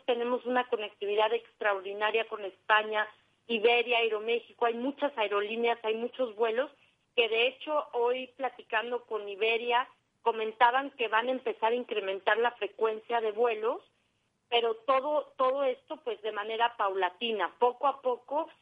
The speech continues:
en este nuevo rediseño y en esta nueva apertura que se va dando y se va presentando en diferentes partes del mundo. Entre más avance la vacunación, mayor número de turistas vamos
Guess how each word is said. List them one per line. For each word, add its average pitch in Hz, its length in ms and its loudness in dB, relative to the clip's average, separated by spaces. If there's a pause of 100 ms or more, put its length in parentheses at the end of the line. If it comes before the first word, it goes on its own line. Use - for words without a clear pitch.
(180)
en 220 180 -4
este 247 440 0
nuevo 233 1040 0 (160)
rediseño 262 720 -2
y 226 100 -2
en 233 140 -2
esta 262 180 -6
nueva 262 220 4
apertura 247 480 -4
que 220 140 -14
se 214 120 -8
va 233 160 4
dando 247 260 0
y 277 80 -6
se 240 100 -2
va 240 140 0
presentando 254 680 -2 (280)
en 220 120 -6
diferentes 247 560 -2
partes 247 380 0
del 233 160 -2
mundo. 285 300 2
Entre 214 300 0
más 285 340 4
avance 262 580 0 (460)
la 220 140 2
vacunación, 214 840 0 (300)
mayor 240 480 2
número 285 360 4
de 220 100 2
turistas 220 520 -6
vamos 233 300 0